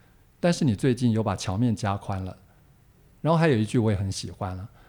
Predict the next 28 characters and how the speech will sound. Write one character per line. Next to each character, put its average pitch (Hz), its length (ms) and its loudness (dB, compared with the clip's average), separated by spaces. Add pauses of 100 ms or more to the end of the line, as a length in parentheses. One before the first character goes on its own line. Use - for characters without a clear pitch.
(560)
，“有 117 120 4
些 170 220 2
人 127 180 4
跟 135 220 2
事 123 260 -2
就 113 160 -2
像 110 160 0
这 104 120 -6
个 101 120 -2
荷 98 180 -4
兰 98 220 -2
豆， 104 340 0 (500)
外 156 180 4
把 95 240 -2
像 117 260 2
一 120 60 0
把 92 220 -4
刀， 117 420 0 (420)
不 120 100 -4
过 120 220 2
撕 147 200 -2
开 127 220 0
刀 127 200 2
面 127 180 2
的 98 160 -2
丝 120 300 -4
之 113 180 -4
后， 107 400 -2